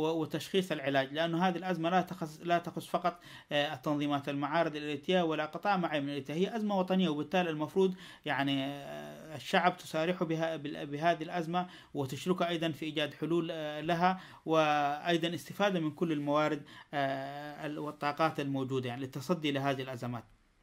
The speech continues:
آم، أيضا من، آه، الخبراء، آه، الاستراتيجيين يدعو مصفوفة للأزمة هذه يعني،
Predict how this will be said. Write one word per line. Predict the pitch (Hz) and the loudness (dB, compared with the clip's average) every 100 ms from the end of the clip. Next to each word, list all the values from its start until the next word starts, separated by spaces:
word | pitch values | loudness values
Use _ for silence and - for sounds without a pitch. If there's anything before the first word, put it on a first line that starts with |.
| _ _ _ - - - - | _ _ _ -20 -20 -20 -6
آم، | 165 151 147 139 139 143 139 147 156 - 190 | 0 2 2 2 0 -4 -8 -12 -16 -6 2
أيضا | 196 208 | 4 4
من، | 196 185 170 | 4 4 4
آه، | 165 160 160 160 | 2 2 0 -2
الخبراء، | 160 135 151 165 185 190 | -4 -2 4 6 6 6
آه، | 175 160 160 | 2 0 -4
الاستراتيجيين | 156 127 156 143 151 156 196 | -8 -6 -2 -2 -2 0 0
يدعو | 196 185 190 185 | 2 2 2 2
مصفوفة | 190 208 196 165 | 2 0 0 0
للأزمة | 156 165 139 131 127 | 0 -2 -2 0 -2
هذه | 123 | -4
يعني، | 120 120 | -8 -12